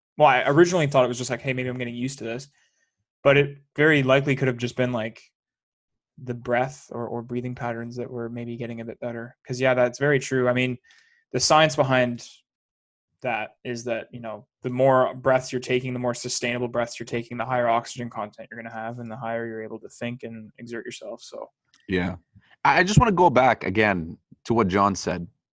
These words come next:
Speaker 2: Some people might actually sleep on this entire episode. Like, "Oh, they're talking about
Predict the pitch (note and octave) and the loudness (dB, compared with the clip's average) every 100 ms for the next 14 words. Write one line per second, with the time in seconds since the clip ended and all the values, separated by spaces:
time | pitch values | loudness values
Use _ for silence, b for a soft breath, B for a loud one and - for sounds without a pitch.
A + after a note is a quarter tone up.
0 | _ _ _ - F#3 A3 G#3+ D#3 A#2+ A2 | _ _ _ 0 2 2 2 2 2 2
1 | G#2 G#2 - F#2+ - G#2 G#2 - F2+ F2+ | 2 0 -2 -4 -4 0 0 2 0 0
2 | - F2 - G2+ F#2 - F#2+ A#2 - - | -4 -8 -2 0 2 0 0 0 -2 -4
3 | D2+ - - D#2 F#2 F2+ E2+ - G2 - | -6 -10 -8 -4 0 0 -2 2 2 2
4 | F2 E2+ - | 0 0 0